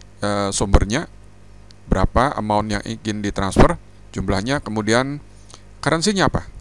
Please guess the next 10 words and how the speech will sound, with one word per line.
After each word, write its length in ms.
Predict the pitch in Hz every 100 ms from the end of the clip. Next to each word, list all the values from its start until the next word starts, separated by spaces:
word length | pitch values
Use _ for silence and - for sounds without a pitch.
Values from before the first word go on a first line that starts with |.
| - - - -
Ya, 160 | 101 104
mata 240 | 104 104
uangnya 320 | 104 107 101
apa, 320 | - 147 156
Anda 160 | 113 98
isikan, 480 | - - 123 135 131 -
eh, 160 | 104
destination 640 | 98 101 110 110 104 131 113
account 240 | - 110
number-nya. 480 | 110 104 120 113